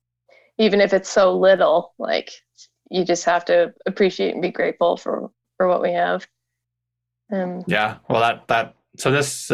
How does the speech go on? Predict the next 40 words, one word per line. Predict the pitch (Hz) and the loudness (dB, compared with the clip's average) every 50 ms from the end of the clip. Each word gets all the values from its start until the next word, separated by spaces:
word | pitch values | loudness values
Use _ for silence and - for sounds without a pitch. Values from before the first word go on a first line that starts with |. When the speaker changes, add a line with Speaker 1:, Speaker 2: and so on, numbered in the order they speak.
| - - | -2 -2
Speaker 2:
this | - 110 120 120 - | -2 -4 -4 -2 -4
feels | - 131 117 117 110 | -2 0 0 0 2
like | 113 98 - | 0 0 0
a | 98 98 | 0 0
really | 101 104 104 101 98 | 2 2 2 2 0
powerful | 87 - 98 95 98 101 98 101 95 95 92 92 92 | 0 0 0 0 0 0 0 0 2 2 2 2 2
one-two | 98 101 95 90 - 110 104 101 98 98 95 - _ _ _ _ _ _ | 2 0 0 -2 -2 0 0 0 0 -2 -4 -8 _ _ _ _ _ _
song | - - 113 98 98 104 | -4 -2 -2 -2 -2 -2
combo, | 107 - 110 107 110 107 110 107 | -2 -2 -2 0 0 0 0 0
you | 104 107 | 0 0
know, | 104 104 - - | 0 -2 0 0
like, | - 110 - - - _ - - - - - - - - - _ _ _ _ - | 0 -2 -4 -6 -12 _ -20 -20 -20 -20 -20 -20 -20 -20 -20 _ _ _ _ -6
when | 113 107 | -4 -2
you | 107 107 | -2 0
have, | 104 107 110 107 107 107 - - - - | 0 2 0 0 -2 -4 -10 -16 -14 -6
have | - 120 123 120 | -4 -2 -2 -2
a | 117 | -2
situation | - - 120 - 123 120 120 117 - - 123 | -4 -4 -4 -2 -2 -2 -2 -2 -2 -4 -4
like | - - - 117 | -4 -4 -4 -2
that | - 120 - - 58 | -2 0 0 0 0
and, | 60 58 60 - - | 0 -2 -2 -4 -4
and | - 117 - | -4 -4 -4
that | 117 113 - | -4 -4 -4
kinda | - 120 117 | -6 -6 -6
going | 110 110 113 113 113 | -4 -2 -2 -2 -2
on | 117 117 117 120 120 | 0 0 0 0 -2
and | 117 113 | -4 -4
just | 110 107 - | -6 -6 -4
those | - 120 110 110 | -2 -2 -2 -2
kinds | - - 123 117 107 | -2 -2 -2 -2 -2
of | 113 101 | -4 -6
changes, | - - 110 110 110 107 110 110 110 110 | -6 -4 -4 -4 -4 -2 -4 -4 -4 -2
and | 110 110 - | -2 -2 -2
then | 113 117 | -2 -2
something | 117 - 113 110 - - 57 | -2 -4 -4 -4 -4 -4 -4
like | 55 - 107 | -4 -4 -2
that | - - 104 - - | -2 -2 -2 -4 -6
to | - | -8
follow | - - 110 107 110 113 113 110 | -6 -4 -2 0 0 0 -2 -2
is, | 110 117 113 - - | -2 -4 -6 -10 -16